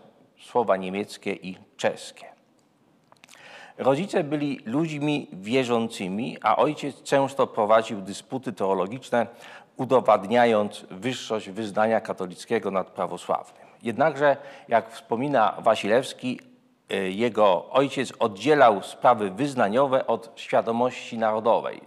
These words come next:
co było wówczas na Kresach rzadkością. Leon wspomina, cytuję: „Moje przekonanie o jedynie zbawczym katolicyzmie miałem wkorzenione tak silnie,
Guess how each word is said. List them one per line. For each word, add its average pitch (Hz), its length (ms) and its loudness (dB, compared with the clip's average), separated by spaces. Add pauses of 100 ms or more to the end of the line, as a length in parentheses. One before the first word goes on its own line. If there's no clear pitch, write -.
co 160 180 -4
było 127 300 0
wówczas 120 600 -2 (400)
na 107 140 0
Kresach - 640 -2
rzadkością. - 800 -2 (840)
Leon 151 320 4
wspomina, 113 640 -2 (360)
cytuję: 104 420 -12 (840)
„Moje 180 260 4
przekonanie 117 960 2
o 110 80 4
jedynie 113 500 0
zbawczym 107 720 2
katolicyzmie 104 1000 -4
miałem 113 340 2
wkorzenione 113 600 0
tak - 240 2
silnie, 95 680 -4